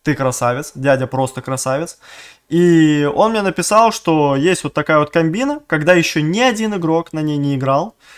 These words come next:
Да, я ещё сам её не, не попробовал, не потестил. Он рассказал, что есть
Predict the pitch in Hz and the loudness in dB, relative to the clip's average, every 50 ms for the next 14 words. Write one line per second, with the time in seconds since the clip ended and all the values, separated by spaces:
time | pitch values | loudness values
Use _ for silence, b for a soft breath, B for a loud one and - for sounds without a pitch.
0 | b b b - 131 147 151 156 151 139 151 156 151 147 - 151 - - 151 143 | b b b -2 2 4 4 4 4 2 0 -2 -2 -4 -4 -6 -2 -2 0 0
1 | 139 139 139 135 139 139 135 - 143 147 143 143 143 135 139 139 135 135 135 135 | 0 -2 -2 -2 -4 -4 -4 -4 -4 -6 -4 -4 -4 -2 -2 -2 -2 -2 -4 -4
2 | 139 139 - 139 139 - 220 247 240 - 277 247 214 - b b b b b b | -4 -4 -4 -4 -4 -4 -4 -6 -6 -6 -8 -8 -10 -10 b b b b b b
3 | b b b b b b b b b _ _ _ _ _ _ _ _ - 175 202 | b b b b b b b b b _ _ _ _ _ _ _ _ 0 2 2
4 | 208 185 170 - - 156 139 147 147 139 131 - - 139 139 135 135 123 - - | 4 2 0 0 -2 -2 0 2 2 2 0 -2 -4 -4 -2 -2 -2 -4 -6 -8
5 | - | -16